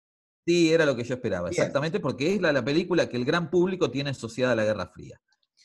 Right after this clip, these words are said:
Speaker 1: Me parece que hay dos grandes películas que hizo el cine norteamericano sobre la Guerra Fría, ninguna de ellas es Doctor Insólito. Una es una gran comedia de Billy Wilder, que se
Speaker 2: Uno,
Speaker 1: llama
Speaker 2: dos, tres.
Speaker 1: Uno, dos,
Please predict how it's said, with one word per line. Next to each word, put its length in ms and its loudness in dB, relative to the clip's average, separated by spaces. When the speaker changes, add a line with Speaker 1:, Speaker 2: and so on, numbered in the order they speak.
Speaker 1:
Me 120 -2
parece 280 0
que 60 2
hay 80 6
dos 220 2
grandes 420 2
películas 520 0
que 100 -2
hizo 160 -2
el 80 -4
cine 180 -2
norteamericano 680 -2
sobre 160 0
la 80 2
Guerra 200 2
Fría, 360 4
ninguna 440 0
de 120 2
ellas 320 -2
es 400 -4
Doctor 380 -2
Insólito. 600 -10
Una 260 -2
es 120 -6
una 200 0
gran 260 0
comedia 460 0
de 80 -2
Billy 200 0
Wilder, 600 0
que 100 -6
se 180 -6
Speaker 2:
Uno, 120 2
Speaker 1:
llama 140 6
Speaker 2:
dos, 100 0
tres. 140 0
Speaker 1:
Uno, 100 0
dos, 220 0